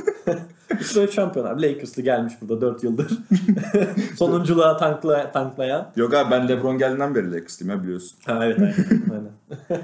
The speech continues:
Speaker 1: <laughs>
Speaker 2: Neyse.
Speaker 1: Evet, o zaman
Speaker 2: Evet.
Speaker 1: Lakers'a başlayalım.
Speaker 2: Aynen.
Speaker 1: Sen başla, ben de arada dalarım öyle.
Speaker 2: <laughs> Ana konularımız, e,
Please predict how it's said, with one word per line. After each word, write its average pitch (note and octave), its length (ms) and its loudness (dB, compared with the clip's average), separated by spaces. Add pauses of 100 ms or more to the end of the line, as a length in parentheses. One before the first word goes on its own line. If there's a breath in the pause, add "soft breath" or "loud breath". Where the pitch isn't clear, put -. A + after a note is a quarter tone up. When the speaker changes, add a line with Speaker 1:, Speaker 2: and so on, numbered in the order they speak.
(120)
Speaker 1:
<laughs> - 100 -20 (300 loud breath)
Speaker 2:
Neyse. C#3 600 0
Speaker 1:
Evet, G#2 320 -8
o A#2+ 80 -4
zaman B2 200 2
Speaker 2:
Evet. C#3 100 2
Speaker 1:
Lakers'a C#3 380 0
başlayalım. B2+ 500 0 (100)
Speaker 2:
Aynen. A#2+ 260 0
Speaker 1:
Sen A#2+ 200 0
başla, C3 500 0 (140)
ben A#2 160 -2
de A#2+ 60 2
arada A#2 280 0
dalarım G#2 320 0
öyle. - 100 2
Speaker 2:
<laughs> - 880 0
Ana F3 240 2
konularımız, E3 640 0
e, G2+ 80 2